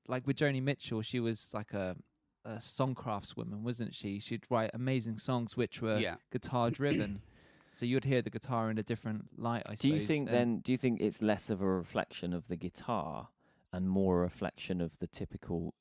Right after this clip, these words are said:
Speaker 3: guitar genres of music? So it's not necessarily the
Speaker 1: Maybe.
Speaker 3: guitar that became more of a, a male-driven instrument, but it's really,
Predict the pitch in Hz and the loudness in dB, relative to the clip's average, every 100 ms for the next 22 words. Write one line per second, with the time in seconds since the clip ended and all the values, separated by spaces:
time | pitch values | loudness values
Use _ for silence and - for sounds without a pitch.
0 | _ 98 - - 92 85 87 98 90 90 | _ -8 -8 -2 0 0 -2 -2 0 0
1 | 85 87 95 95 87 - - - 87 82 | -4 -4 0 0 0 -6 -12 -6 -4 -2
2 | 113 120 113 107 117 101 98 160 - 104 | 0 2 2 2 4 4 4 2 0 2
3 | 135 123 76 87 - _ - 95 - 98 | 4 6 4 0 -4 _ -4 -4 -4 -2
4 | 90 90 87 82 92 82 - - _ - | 0 2 2 4 2 0 -6 -20 _ 0
5 | 92 92 87 85 80 80 95 87 85 87 | 4 4 4 2 2 0 -2 0 -2 -2
6 | - - - 98 95 - 101 104 98 92 | -2 -4 -2 -2 -2 -2 2 4 6 4
7 | 87 | 2